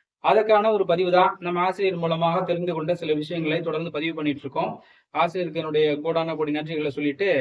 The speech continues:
இந்த திதி வழிபாடு முறை அப்படிங்கிறது எந்த மாதிரி ஃபாலோ பண்ணணும் அப்படிங்கிறத தெரிஞ்சுக்கணும். இந்த திதி வழிபாடு முறை பண்றதுனால நமக்கு என்னெல்லாம் வந்து நல்லது நடக்கும் அப்படின்னா, நம்ம கர்மாப்படி இந்த பிறவியில அனுபவிக்க வேண்டிய விஷயங்களை இந்த திதியின் அந்த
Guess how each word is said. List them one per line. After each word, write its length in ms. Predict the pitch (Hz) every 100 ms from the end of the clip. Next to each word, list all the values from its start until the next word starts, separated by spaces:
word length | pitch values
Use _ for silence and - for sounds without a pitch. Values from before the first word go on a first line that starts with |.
| 127
இந்த 120 | 151 160
திதி 180 | 214 220 220
வழிபாடு 440 | 196 208 208 196 208 202
முறை 160 | 165 175 180
அப்படிங்கிறது 460 | 151 147 147 165 196 175 160
எந்த 120 | 196 196
மாதிரி 240 | 170 180 170
ஃபாலோ 180 | 156 156
பண்ணணும் 320 | 147 143 143 143 _ 147
அப்படிங்கிறத 380 | 139 143 143 151
தெரிஞ்சுக்கணும். 460 | 143 139 131 147 - _ _ _
இந்த 140 | - 175
திதி 120 | 233 247
வழிபாடு 320 | 220 226 226 202
முறை 140 | 196 190
பண்றதுனால 440 | 175 175 175 175 175
நமக்கு 200 | 165 160
என்னெல்லாம் 300 | 170 175 170
வந்து 160 | 160 151
நல்லது 260 | 156 170 151
நடக்கும் 240 | 143 139
அப்படின்னா, 320 | 135 135 175 147 135 170 - _ _
நம்ம 180 | 170 190 190
கர்மாப்படி 520 | 208 254 254 226 247 233
இந்த 120 | 208
பிறவியில 320 | 190 208 214 214 190
அனுபவிக்க 440 | 196 208 208 202 180
வேண்டிய 280 | 175 175 190 208 185
விஷயங்களை 480 | 175 196 180 175 185 131 131 131 - _ _ _ 180
இந்த 100 | 185 185
திதியின் 420 | 214 247 247 254 254 247 - _ -
அந்த 120 | 185